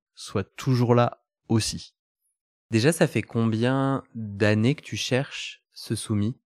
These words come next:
Speaker 2: Donc, tu vis, pardon, euh, peut-être pour, euh, réintroduire, toi, euh, dans le futur, ce que tu veux, c'est, en gardant ton couple, euh, qui a de nombreuses années, euh, d'avoir chez toi un soumis, donc une troisième personne.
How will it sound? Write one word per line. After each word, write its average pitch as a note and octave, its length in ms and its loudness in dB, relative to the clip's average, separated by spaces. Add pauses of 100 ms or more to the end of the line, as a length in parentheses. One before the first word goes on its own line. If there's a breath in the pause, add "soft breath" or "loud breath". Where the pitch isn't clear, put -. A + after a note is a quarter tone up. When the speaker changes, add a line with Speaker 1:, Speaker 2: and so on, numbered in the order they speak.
Speaker 2:
Donc, A2 240 0 (240)
tu - 140 -2
vis, A#2 160 -4 (160)
pardon, F#2 320 -2
euh, F2+ 40 -8
peut-être - 300 -6
pour, G2 220 -4
euh, F2+ 220 -2
réintroduire, G#2 840 -4 (640 soft breath)
toi, A#2+ 520 2 (100)
euh, F#2+ 180 -2
dans G2+ 160 -2
le G2+ 80 -2
futur, A2 280 -6
ce - 60 -10
que - 80 -8
tu - 180 -10
veux, G#2+ 140 -4
c'est, F2+ 480 -4 (180)
en G#2 140 -2
gardant G#2+ 460 -4
ton G2 180 -10
couple, A2 380 -8
euh, F2 260 -4 (100)
qui - 200 -14
a F2 160 -8
de F2+ 160 -8
nombreuses F#2 420 -8
années, F#2 380 -6 (420 soft breath)
euh, F2 560 -6
d'avoir F#2+ 640 -2
chez - 260 -4
toi A2 580 -4 (280)
un F#2+ 300 -4
soumis, G#2 440 -4
donc G#2 300 -6
une F2+ 100 -8
troisième G2 380 -2
personne. A2 500 -6